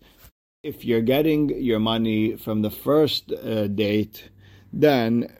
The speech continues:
gavia matam, you only get two hundred. Im izman sheni gaviat, but if you're getting your ketubah money from the second date, then the gavia telat mea, you'll get three hundred, and the first one is, uh, nullified.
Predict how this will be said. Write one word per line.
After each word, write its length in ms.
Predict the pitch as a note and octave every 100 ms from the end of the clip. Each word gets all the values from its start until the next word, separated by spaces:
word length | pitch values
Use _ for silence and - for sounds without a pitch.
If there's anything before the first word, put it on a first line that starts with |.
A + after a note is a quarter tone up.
| _
gavia 480 | - A2 A2+ A#2+ B2
matam, 360 | A#2 G#2+ A2 G#2
you 60 |
only 120 | G#2 A2
get 160 | A2
two 100 | G#2+
hundred. 300 | G2+ G2 F2
Im 160 | F#2 G2
izman 400 | F#2 A2 B2 B2
sheni 420 | - A#2+ C3 E3+
gaviat, 420 | D#3 A#2 G#2+ G2+
but 120 | - A2
if 200 | - -
you're 160 | G#2+
getting 500 | G#2+ C3 C3+ C3+ B2+
your 440 | B2 A#2 A2 A2 G#2+
ketubah 420 | - A2 G#2+ A#2
money 260 | A#2 A2 G#2
from 360 | - A2 G2+
the 100 | G2
second 520 | A2 E3+ F#3 - C#3+
date, 260 | A2+ A2+ A#2+ - - _ -
then 280 | C#3+ C#3+
the 160 | C3+ B2+
gavia 500 | A#2+ A#2 A#2 D3 C#3
telat 400 | - A2+ A2+ A2
mea, 260 | A#2 G2+ G#2+
you'll 140 | A#2
get 220 | A2+ A2
three 160 | C3 C3+
hundred, 400 | A2 A2 A2+ C3
and 180 | A#2+ A2+
the 80 |
first 440 | G2+ - D3 D3 -
one 220 | A#2+ A#2+
is, 640 | A2+ A2+ A2+ A#2 A2+ A#2 A#2+
uh, 280 | A2 A2 A#2
nullified. 600 | A#2 A2 G#2+ E2+ F2